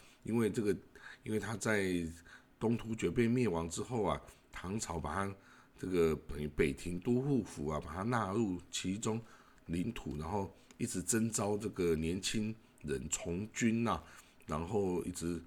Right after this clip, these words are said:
这个四方征战啊，战死很多，所以突厥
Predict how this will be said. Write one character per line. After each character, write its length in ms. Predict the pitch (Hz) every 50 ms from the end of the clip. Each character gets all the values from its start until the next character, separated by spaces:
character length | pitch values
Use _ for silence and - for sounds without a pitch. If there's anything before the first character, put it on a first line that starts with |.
| - - - - - -
这 100 | - -
个 260 | 80 85 85 78 76 73
四 320 | 73 - - - 120 101
方 240 | 82 98 95 98 92
征 240 | - - 98 98 101
战 240 | - 120 104 92 80
啊， 120 | 71 65 65
战 240 | - - 117 101 85
死 260 | 78 - - - 76
很 300 | 76 - 101 87 69 65
多， 280 | 65 - - 117 113 113 - - - - -
所 140 | - - 104
以 40 | -
突 260 | - - 104 104 110
厥 300 | 113 - 95 87 92 95